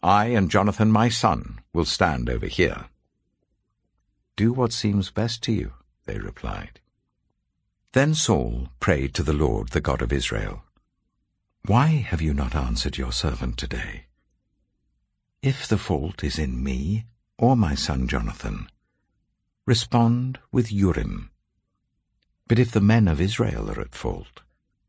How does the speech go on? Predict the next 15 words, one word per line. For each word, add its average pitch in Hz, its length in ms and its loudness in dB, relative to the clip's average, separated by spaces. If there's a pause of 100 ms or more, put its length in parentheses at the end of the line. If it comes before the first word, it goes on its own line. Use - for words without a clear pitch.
(180)
respond 92 720 0
with 117 220 -2
Thummim." 52 560 -4 (1900)
Jonathan 156 420 2
and 123 140 0
Saul 60 340 0
were 76 100 0
taken 71 380 0
by 60 160 -4
lot, - 500 -8
and 82 140 0
the 95 80 4
men 101 380 0
were - 220 -6
cleared. 65 420 -4